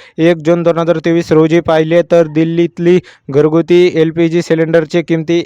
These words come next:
एक हजार एकशे तीन रुपये होत्या. तीस ऑक्टोबर दोन हजार तेवीस रोजी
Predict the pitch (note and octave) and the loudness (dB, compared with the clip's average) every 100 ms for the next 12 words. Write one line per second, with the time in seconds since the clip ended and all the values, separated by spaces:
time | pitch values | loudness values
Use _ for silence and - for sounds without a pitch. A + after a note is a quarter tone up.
0 | - D#3 E3+ D#3+ D#3+ E3 D#3+ E3+ D#3+ E3 | -4 -4 -2 -2 -2 -2 -2 -4 -2 -2
1 | D#3+ D#3 E3+ F3 C#3+ D3+ F3+ E3 D3 F3 | 0 0 2 2 2 0 0 -2 -2 -4
2 | E3+ D#3+ D3+ E3+ E3 E3+ E3 E3 D#3+ D#3 | -2 -4 -4 -8 -4 -2 -2 -2 -2 0
3 | E3+ - E3 E3+ E3 D#3 D#3+ D#3 | 0 0 -2 -2 -2 -2 -2 -2